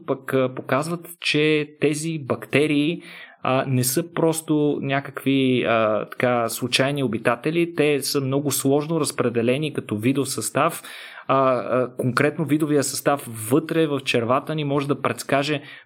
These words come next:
предразположението ни към различни заболявания. Освен това, наскоро пък, а, се доказа, че бактериите имат начин директно да общуват с нашия организъм,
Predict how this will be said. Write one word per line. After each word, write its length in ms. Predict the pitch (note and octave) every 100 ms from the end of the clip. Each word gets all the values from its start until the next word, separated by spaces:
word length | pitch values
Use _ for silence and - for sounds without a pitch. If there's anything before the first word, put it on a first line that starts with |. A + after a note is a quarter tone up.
| -
предразположението 1000 | B2+ B2+ - - C3 A#2 A#2+ C#3+ D#3+ D#3+
ни 140 | C#3
към 200 | - B2
различни 480 | A2 G#2 C#3 - D#3
заболявания. 800 | B2+ G#2+ G2+ G#2 A#2 D#3+ F3 F3+ - - -
Освен 300 | A#2 C#3 D#3
това, 320 | C#3 D3 D#3+
наскоро 460 | D3+ - C#3 D#3+ D#3+
пък, 280 | C3 -
а, 160 | C3+ B2+
се 140 | B2+
доказа, 560 | A2 G#2+ A#2+ C#3+ D#3+ D#3+
че 420 | - C3+ C3 A#2+ - - - A2+
бактериите 840 | A2 - - B2 F#3 F#3 E3+ E3 -
имат 320 | D#3+ E3 -
начин 440 | B2 D3+ - E3
директно 400 | A#2+ A#2+ D3 F#3+
да 100 | F3+
общуват 460 | E3+ - F3 F3+ F3
с 200 | C3+ -
нашия 340 | C#3+ D#3 E3+
организъм, 640 | D3+ B2+ A#2+ D3+ F3+ F#3+